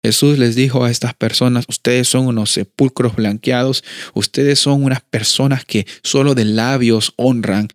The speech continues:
Sabes, es un llamado de atención muy grande. Quizás a veces, eh, nosotros necesitamos recibirlos de vez en cuando. Es la misericordia de Dios que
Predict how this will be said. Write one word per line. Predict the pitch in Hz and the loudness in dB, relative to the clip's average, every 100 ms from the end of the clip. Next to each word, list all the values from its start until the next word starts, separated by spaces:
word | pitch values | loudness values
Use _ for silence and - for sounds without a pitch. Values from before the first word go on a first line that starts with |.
| _ _ _ _ _ - | _ _ _ _ _ -8
Sabes, | - 127 127 - - _ | -2 0 0 0 -4 _
es | 127 - | -4 -2
un | 151 | 0
llamado | 127 123 131 139 | 0 0 2 2
de | 123 | 0
atención | - 107 - 127 127 - _ _ | -2 -4 -2 -2 -4 -8 _ _
muy | 147 165 202 190 | 0 2 4 2
grande. | 113 87 95 85 - _ _ _ | 0 -2 -6 -10 -16 _ _ _
Quizás | - 117 113 165 165 | -6 -2 0 0 0
a | 127 | 2
veces, | 156 156 147 - _ _ _ - | 0 0 -4 -6 _ _ _ -2
eh, | 120 113 | 0 0
nosotros | 117 113 131 139 160 151 | 0 0 0 0 0 -2
necesitamos | 131 117 110 113 - 127 147 | -2 -2 -2 -4 -2 0 0
recibirlos | 123 113 113 113 151 170 104 | 0 0 0 2 2 2 0
de | 101 | 2
vez | 107 117 | 2 0
en | 123 123 | -2 -4
cuando. | 156 185 95 - _ _ _ _ _ _ - - - _ | -2 -2 -4 -8 _ _ _ _ _ _ -18 -16 -16 _
Es | 135 151 - _ _ | -2 -2 -4 _ _
la | - 135 | -2 0
misericordia | 135 120 117 113 - 131 151 | 0 0 -2 -4 -4 -2 0
de | 143 113 | 2 2
Dios | 110 117 117 - | 2 0 0 -6
que | - 110 113 | -4 -4 -4